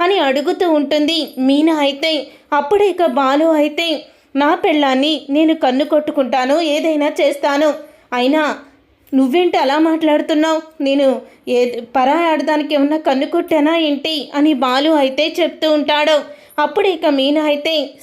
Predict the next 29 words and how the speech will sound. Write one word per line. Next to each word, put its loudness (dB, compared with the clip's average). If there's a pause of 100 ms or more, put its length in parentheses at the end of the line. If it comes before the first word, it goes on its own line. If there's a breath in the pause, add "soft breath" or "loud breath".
"సర్లే 0 (240 loud breath)
ఏంటో 0
చెప్పండి" 0
అని 2
అడుగుతూ 0
ఉంటుంది 0
బాలుని. 0 (380 loud breath)
"అసలు 0 (180)
ఏం 0
చీర 0
ఇది?" -2 (500 loud breath)
అని 2
అంటూ 0
అడుగుతూ 2
ఉంటాడు. 2 (200)
"ఈ 0
చీరకే 0
బానే 0
ఉంది 0
కదా" 0 (340 loud breath)
అని 0
అంటూ 0
ఉంటే, -2 (240 loud breath)
"ఈ -2
చీర 2
కాదు 0
నువ్వు 0
కట్టుకోవాల్సింది, 0 (160)
ఇదిగో 0